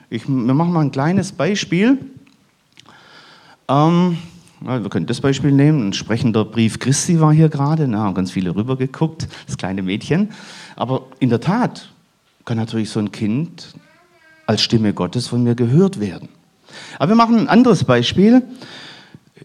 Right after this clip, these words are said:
Hören Sie mal diesen Satz, was der Simon im Grunde mit seiner Taufe heute hört. Sein Taufspruch ist ein bisschen anders, aber im Taufgeschehen wird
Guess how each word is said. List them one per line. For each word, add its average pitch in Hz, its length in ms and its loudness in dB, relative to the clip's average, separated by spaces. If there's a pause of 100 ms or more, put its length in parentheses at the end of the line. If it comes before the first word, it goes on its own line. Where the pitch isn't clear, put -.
Hören 180 220 2
Sie 226 120 -2
mal 196 200 4
diesen 240 340 0
Satz, 190 400 0
was 165 160 -2
der 160 140 4
Simon 214 720 2 (440)
im 156 120 2
Grunde 240 320 2
mit 226 160 2
seiner 170 320 0
Taufe 180 520 0
heute 147 300 0
hört. 127 180 -2
Sein 147 180 -2
Taufspruch 202 440 -2
ist 170 60 4
ein 165 80 4
bisschen 202 180 0
anders, 240 480 2 (460)
aber 143 400 0
im 233 340 2 (160)
Taufgeschehen 220 1300 -2 (400)
wird 165 220 2